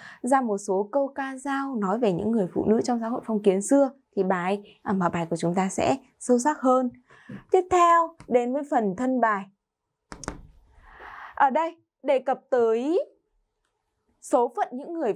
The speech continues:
phụ nữ trong xã hội phong kiến và tiêu biểu là nhân vật Vũ Nương. Từ nhân vật Vũ Nương và chúng ta mở rộng ra là cái số phận người phụ nữ chung trong xã hội phong kiến. Vì vậy, trước hết đề cập tới nhân vật Vũ Nương thì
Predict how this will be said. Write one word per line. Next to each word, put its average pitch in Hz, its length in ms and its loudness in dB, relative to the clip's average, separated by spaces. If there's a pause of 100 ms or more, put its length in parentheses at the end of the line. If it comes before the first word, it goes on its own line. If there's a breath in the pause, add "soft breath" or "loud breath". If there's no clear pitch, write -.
phụ 214 140 -6
nữ 240 340 -4
trong 262 180 -6
xã 247 100 -2
hội 269 200 -4 (160)
phong 214 200 -2
kiến 220 420 0
và 254 80 2
tiêu 269 220 0
biểu 220 300 4
là 170 140 -8
nhân 185 240 -6
vật 190 220 0
Vũ 226 140 -2
Nương. 311 300 4 (220 loud breath)
Từ 262 100 6
nhân 240 240 2
vật 214 160 2
Vũ 165 120 -2
Nương 247 240 2
và 196 100 -2
chúng 180 200 -4
ta 220 180 2 (320 loud breath)
mở 202 260 4
rộng 208 280 -8
ra 226 260 -6
là 160 300 -12
cái 170 100 -8
số 170 240 0 (100)
phận - 140 0 (340)
người 185 380 4
phụ - 140 2
nữ 208 220 4 (140)
chung 320 240 4 (300 soft breath)
trong 180 220 -6
xã 190 120 -8
hội 202 220 -6
phong 185 260 -4
kiến. 190 340 2 (580 loud breath)
Vì 294 200 4
vậy, 302 260 0
trước 359 120 -4
hết 349 320 -2
đề 220 120 4
cập 202 260 0
tới 202 160 4
nhân 262 180 -4
vật 208 180 0
Vũ 185 140 -2
Nương 247 360 0
thì 214 60 0